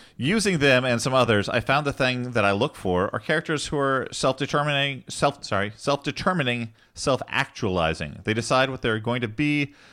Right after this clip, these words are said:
slash going to do, and they become it or do it, good or bad. They make their own paths rather than following. Maybe this is too complex a question, but I'm really curious as to what draws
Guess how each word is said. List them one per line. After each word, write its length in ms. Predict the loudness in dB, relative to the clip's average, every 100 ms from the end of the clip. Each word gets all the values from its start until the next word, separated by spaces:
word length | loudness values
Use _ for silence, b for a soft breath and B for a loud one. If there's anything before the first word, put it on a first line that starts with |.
| -14
slash 340 | 0 2 2
going 160 | 0 -2
to 80 | 0
do, 260 | 0 0
and 200 | 0 0
they 160 | 2 2
become 540 | 2 -4 -6 -2 0 2
it 320 | 0 -2 -14 _ _ _ _ -4
or 140 | 0 0
do 260 | 2 2
it, 180 | 2 0 -4
good 300 | 0 2 2
or 140 | 0
bad. 360 | 2 2 2 0
They 80 | -2
make 200 | -2 -2
their 140 | -4
own 200 | -2 -2
paths 580 | 0 2 2 0 -4 -16 B B B B 0
rather 260 | 0 0
than 140 | -4 -2
following. 580 | 2 2 2 -2 -8 -8
Maybe 180 | -4 -2
this 120 | -2 -4
is 100 | -6
too 120 | -4
complex 420 | -4 -2 -2 -2
a 60 | -2
question, 380 | -2 -2 -4 -2
but 100 | 0
I'm 200 | 0 -2 b b b _
really 240 | 0 0 0
curious 480 | 0 2 2 0
as 160 | -2 -4
to 100 | -2
what 160 | -2 -2
draws 560 | 0 2 4 2 -2